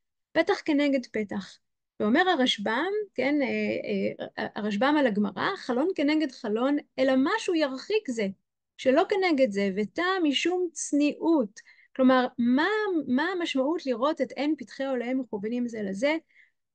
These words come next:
בלעם רואה את הצניעות שבעם ישראל, שפתחי חלוניהם ודלתותיהם אינם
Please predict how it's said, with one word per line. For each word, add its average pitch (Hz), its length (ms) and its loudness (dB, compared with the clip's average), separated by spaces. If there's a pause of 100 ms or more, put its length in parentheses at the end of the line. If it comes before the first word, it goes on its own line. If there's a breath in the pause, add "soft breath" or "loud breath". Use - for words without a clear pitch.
(120)
בלעם 311 420 2
רואה 294 500 2
את 302 120 -2
הצניעות 240 480 -2
שבעם 247 400 0
ישראל, 247 400 0
שפתחי 262 880 0
חלוניהם 262 440 4
ודלתותיהם 254 720 0
אינם 277 340 4